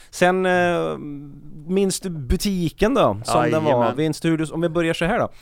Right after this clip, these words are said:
Speaker 1: För på den tiden så, speciellt om du låg i en galleria eller ett köpcenter, så hade du även utsidan av butiken.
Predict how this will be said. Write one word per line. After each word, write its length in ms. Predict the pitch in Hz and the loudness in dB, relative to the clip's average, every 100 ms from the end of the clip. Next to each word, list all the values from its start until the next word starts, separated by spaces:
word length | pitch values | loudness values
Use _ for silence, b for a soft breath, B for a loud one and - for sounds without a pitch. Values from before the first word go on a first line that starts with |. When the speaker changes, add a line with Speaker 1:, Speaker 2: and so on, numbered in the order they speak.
| B B - | B B -6
Speaker 1:
För 80 | |
på 100 | 175 | 0
den 200 | 185 196 | 2 2
tiden 380 | 214 160 135 139 | 2 0 2 -2
så, 300 | 131 143 135 | 2 4 4
speciellt 460 | - 160 151 151 190 | 2 -2 0 0 -2
om 60 | |
du 80 | 196 | -2
låg 240 | 190 113 110 | 0 0 0
i 20 | |
en 120 | 113 | -2
galleria 680 | 113 113 117 113 90 92 110 | -2 -2 -2 -4 -4 -2 -2
eller 140 | 110 | -2
ett 60 | 110 | -4
köpcenter, 500 | 120 98 104 - 101 | -6 -6 -8 -8 -8
så 160 | 107 | -6
hade 320 | 104 147 110 | -4 -6 -4
du 120 | 117 131 | 0 0
även 180 | 107 | 0
utsidan 460 | 139 131 - 107 131 | -2 -4 -6 -4 -4
av 60 | 87 | -4
butiken. 380 | 127 98 92 | -4 -4 -6